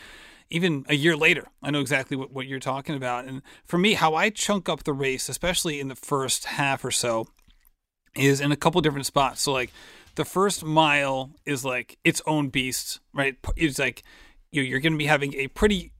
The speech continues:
pretty significant downhill, right? So you're gonna be going downhill, you know, sixty to seventy feet in the first mile, which obviously if you're already, you know, feeling juiced up, like, that can kind of, you know, you're gonna be going pretty quick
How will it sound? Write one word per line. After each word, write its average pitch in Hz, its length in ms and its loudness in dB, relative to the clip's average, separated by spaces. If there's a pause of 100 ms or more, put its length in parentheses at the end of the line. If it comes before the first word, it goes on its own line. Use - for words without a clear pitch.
pretty 240 260 4
significant 156 1040 0 (560)
downhill, 127 580 -2 (320)
right? 127 220 -4
So 151 100 -2
you're 151 80 2
gonna 165 120 2
be 156 100 2
going 156 340 2
downhill, 135 640 0 (520)
you 160 80 -4
know, 143 100 -4
sixty 160 540 -2
to 147 100 0
seventy 147 480 2
feet 151 360 -2 (120)
in 160 80 -2
the 147 80 -2
first 170 260 -2
mile, 196 380 4
which - 500 -4 (120)
obviously 160 320 0
if 147 80 -4
you're 143 120 -2
already, 143 380 0
you 147 80 -4
know, 131 80 -4
feeling 160 460 -2
juiced 202 400 2
up, 240 240 2
like, 139 160 -2 (380)
that 151 220 0
can 156 180 -4
kind 151 300 -2
of, 165 180 -8
you 156 100 -6
know, 151 260 -6
you're 151 160 -6
gonna 165 100 0
be 175 100 0
going 170 220 2
pretty 175 280 0
quick 180 320 2